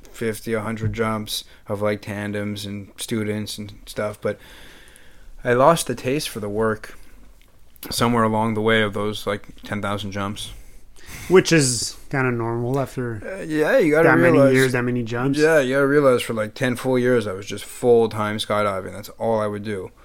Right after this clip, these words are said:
Speaker 1: So, and tunnel. So it's, you re-, really committed that time to it. It racked up a lot of jumps over the years, but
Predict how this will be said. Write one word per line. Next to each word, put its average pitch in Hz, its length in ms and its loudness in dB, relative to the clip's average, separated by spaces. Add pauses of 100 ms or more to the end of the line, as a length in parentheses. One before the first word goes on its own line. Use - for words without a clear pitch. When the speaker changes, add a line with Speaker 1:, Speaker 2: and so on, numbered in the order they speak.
(180)
Speaker 1:
So, 101 460 -2
and 98 220 -8
tunnel. 107 420 -4 (300)
So 113 220 -2
it's, 113 360 -8
you 120 100 -8
re-, 120 220 -6
really 139 300 -2
committed 131 360 0
that 117 180 -2
time 123 340 -2
to 110 140 -4
it. 101 160 -4 (160)
It 110 60 -14
racked 135 280 0
up 139 140 -2
a 131 40 -4
lot 120 180 2
of 113 100 0
jumps 156 360 0
over 110 160 -2
the 110 100 -4
years, 107 300 -4
but 101 260 -6